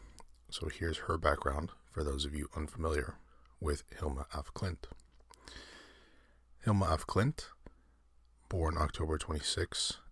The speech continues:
eighteen sixty-two, died October twenty-first, nineteen forty-four, was a Swedish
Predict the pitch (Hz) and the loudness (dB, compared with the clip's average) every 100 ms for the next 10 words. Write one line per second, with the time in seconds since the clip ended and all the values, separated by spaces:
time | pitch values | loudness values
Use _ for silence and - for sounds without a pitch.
0 | - 82 78 85 78 82 - 80 - 87 | -6 -4 -2 -2 0 0 -2 0 0 0
1 | - - - - 82 73 69 - 82 78 | -2 -10 -18 -6 0 2 0 -2 -2 0
2 | 92 76 76 80 78 73 73 73 82 71 | 0 -2 2 2 2 2 0 0 -2 -2
3 | - - - - 76 73 71 69 76 - | -4 -12 -12 0 4 4 2 0 0 -2
4 | - - - - - - - - - - | -10 -20 -18 -18 -18 -20 -20 -20 -4 2
5 | 82 82 - 98 98 101 - | 2 6 6 8 6 4 2